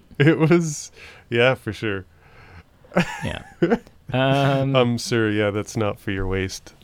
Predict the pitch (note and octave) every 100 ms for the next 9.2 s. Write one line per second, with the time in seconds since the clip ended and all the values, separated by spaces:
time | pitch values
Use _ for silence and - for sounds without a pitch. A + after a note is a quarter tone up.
0 | - - F2 A1+ G#1 - - - - -
1 | - - - - C#3+ C3 B2 B2 B2 B2+
2 | B2+ A#2 G#2 G2+ G2 - F#2 - - -
3 | - - - - - - _ _ - A#2+
4 | - - - - - - _ - - _
5 | _ - A#2+ B2 B2 B2 B2+ B2+ B2 B2+
6 | B2+ B2+ B2 B2 A#2+ - C3+ E3+ G#3 A3+
7 | G#3+ G3+ F3+ - - D3+ G2+ G1+ - -
8 | - _ _ _ - A2 G#2+ G2+ G#2 G2+
9 | G2+ F#2+